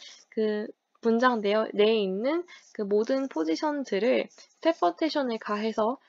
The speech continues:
그 가중치, 그 셀프 어텐션 값을 가중치로 둔 후에 이 각각의 문장별로 가중치 베이스 평균을 구하여서 각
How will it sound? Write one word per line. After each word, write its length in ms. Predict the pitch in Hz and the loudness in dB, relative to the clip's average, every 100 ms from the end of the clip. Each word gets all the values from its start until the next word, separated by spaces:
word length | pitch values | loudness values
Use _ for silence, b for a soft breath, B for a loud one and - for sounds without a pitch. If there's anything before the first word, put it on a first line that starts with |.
| b | b
그 100 | 247 | -8
가중치, 760 | - 226 247 302 - 269 254 - | 0 2 2 -2 -4 -2 -2 -4
그 160 | - 226 | -2 0
셀프 280 | 254 320 349 | 2 0 0
어텐션 380 | 330 302 277 254 | -2 -2 -2 -4
값을 540 | 202 - - 294 330 | -8 -12 -4 -2 -2
가중치로 760 | - 240 277 320 - 277 247 233 | -4 -4 -2 -2 -2 0 0 -2
둔 220 | 220 214 | -2 -4
후에 500 | 233 294 277 277 214 b b b | -2 -2 0 0 -4 b b b
이 100 | 226 | -4
각각의 500 | - 226 233 233 269 | -4 2 6 6 4
문장별로 920 | 214 208 208 240 240 214 196 247 330 - _ | 2 0 2 0 0 -2 0 2 0 -4 _
가중치 460 | - 240 294 285 240 | -4 -2 -2 -2 -2
베이스 320 | 208 202 - - 262 | -2 -2 -6 -8 -2
평균을 480 | 330 339 330 302 269 | -2 0 -2 -2 -4
구하여서 680 | 196 196 202 202 254 226 - B B - | -2 0 2 0 0 -2 -4 B B -6
각 160 | 226 | -6